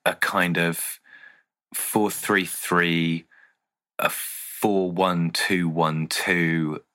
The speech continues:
um, and, and sometimes kind of pushing up into a four two three one. So the fullbacks are both, I mean, as is kind of de rigueur these days, I think, quite advanced. Um,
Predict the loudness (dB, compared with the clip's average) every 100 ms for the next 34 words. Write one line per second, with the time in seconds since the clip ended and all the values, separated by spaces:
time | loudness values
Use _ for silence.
0 | -2 2 2 2 0 -2 0 -2 -6 _
1 | _ _ _ 0 2 0 0 -2 -2 -2
2 | -2 -2 -2 -4 -4 -4 -6 -4 -4 -6
3 | -6 -6 -6 -6 -4 -4 -4 -6 -4 -2
4 | 0 0 0 -2 -10 -16 -14 -12 -14 -16
5 | -20 _ -8 -2 2 2 2 0 -2 -4
6 | -2 0 0 2 2 2 0 -4 -4 -6
7 | -18 _ 2 4 4 2 2 2 -2 -8
8 | -12 -18 _ _ _ -8 -6 -2 0 2
9 | 2 0 -4 -2 -2 -2 0 0 2 2
10 | 0 0 -4 -4 -2 -2 -4 -4 -4 -4
11 | -6 _ -4 0 2 0 -4 0 0 0
12 | -2 -6 -6 -6 -10 _ 0 0 0 -4
13 | -12